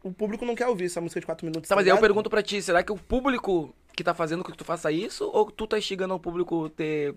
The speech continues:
Speaker 2: preguiça de ouvir coisa
Speaker 1: Não,
Speaker 2: boa
Speaker 1: eu acho,
Speaker 2: e
Speaker 1: eu, eu acho
Speaker 2: Pergunta,
Speaker 1: que
Speaker 2: não
Speaker 1: não,
Speaker 2: sei
Speaker 1: não,
Speaker 2: se
Speaker 1: mas
Speaker 2: é,
Speaker 1: é,
Speaker 2: né?
Speaker 1: não, mas é isso que eu tô te dizendo. Eu acho que conforme o tempo foi passando, que nem a gente tá falando da evolução, as composições começou, começaram a diminuir.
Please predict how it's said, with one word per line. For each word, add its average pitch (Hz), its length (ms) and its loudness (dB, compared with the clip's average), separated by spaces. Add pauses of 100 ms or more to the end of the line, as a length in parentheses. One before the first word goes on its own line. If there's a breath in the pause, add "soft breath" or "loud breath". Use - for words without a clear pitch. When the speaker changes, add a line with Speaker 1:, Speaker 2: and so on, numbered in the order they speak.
(100)
Speaker 2:
preguiça 165 420 -4
de 151 140 -4
ouvir 156 180 -2
coisa 156 220 0
Speaker 1:
Não, 440 80 2
Speaker 2:
boa 214 100 8
Speaker 1:
eu 202 100 8
acho, 139 140 2
Speaker 2:
e 131 160 -6 (260 soft breath)
Speaker 1:
eu, 202 220 6
eu 214 160 8
acho 220 100 8
Speaker 2:
Pergunta, 240 520 10
Speaker 1:
que 127 40 -4
Speaker 2:
não 139 140 4
Speaker 1:
não, 302 80 10
Speaker 2:
sei 381 120 8
Speaker 1:
não, - 40 12
Speaker 2:
se 359 60 4
Speaker 1:
mas 254 100 10
Speaker 2:
é, 254 80 10
Speaker 1:
é, 269 60 6
Speaker 2:
né? 160 160 6
Speaker 1:
não, 320 100 8
mas 320 100 4
é 262 40 4
isso 247 80 0
que 294 40 -6
eu 262 40 -6
tô 269 60 -8
te 262 100 -4
dizendo. 262 280 2
Eu 185 120 6
acho 196 240 2
que 226 340 -4 (240 loud breath)
conforme 208 320 4
o 247 60 0
tempo 233 200 0
foi 233 160 2
passando, 233 560 -2
que - 80 -10
nem 185 80 -2
a 190 40 -2
gente - 80 -6
tá 202 80 -2
falando 202 160 -4
da 208 80 4
evolução, 208 480 -2 (320 soft breath)
as 202 720 4
composições 220 520 -2
começou, 220 420 -2
começaram 226 460 -2
a 226 40 -2
diminuir. 262 420 0